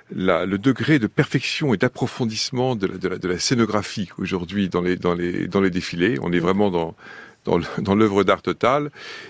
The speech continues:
Et puis, je crois qu'on peut souligner, même si on l'a déjà fait en, en, en début d'émission, le, le plaisir qu'on peut avoir à voir, à, à voir, euh, s'affirmer le talent,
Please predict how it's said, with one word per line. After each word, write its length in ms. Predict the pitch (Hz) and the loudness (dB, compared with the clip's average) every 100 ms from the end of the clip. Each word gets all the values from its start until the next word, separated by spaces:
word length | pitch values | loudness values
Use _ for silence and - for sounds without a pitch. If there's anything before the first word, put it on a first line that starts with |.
| - | -4
Et 80 | 113 | -4
puis, 220 | - 170 | 0 0
je 60 | - | 2
crois 120 | 120 | 0
qu'on 100 | 107 | 2
peut 140 | 123 | -2
souligner, 440 | 113 117 107 123 131 | 0 2 4 4 4
même 120 | 101 | 2
si 140 | - | 2
on 60 | 107 | 0
l'a 60 | |
déjà 220 | 92 95 95 | 2 2 0
fait 220 | - 107 | 4 2
en, 120 | 92 78 | 2 0
en, 100 | 92 | -2
en 180 | 90 92 | 0 -2
début 220 | 90 90 | -2 0
d'émission, 560 | 87 82 - 127 127 123 - - - - | 0 -2 0 0 0 -4 -16 -20 -20 -12
le, 140 | - 92 | -2 0
le 120 | 95 | 0
plaisir 460 | - 123 110 143 135 | 2 2 4 4 4
qu'on 80 | 92 | 0
peut 160 | - | 2
avoir 520 | 92 85 113 143 135 - | 2 4 2 2 0 -2
à 40 | |
voir, 240 | 92 101 - - - | 0 -2 -2 -10 -4
à, 120 | 98 87 - | -2 -2 -2
à 40 | |
voir, 420 | 87 95 107 95 85 | -4 2 4 4 0
euh, 180 | 82 82 - - | -2 -6 -14 -20
s'affirmer 720 | - - 143 - 120 92 92 104 - - - - | -12 0 0 2 -2 2 2 0 -8 -20 -20 -4
le 140 | 98 | -2
talent, 460 | 101 101 92 95 | 2 2 2 0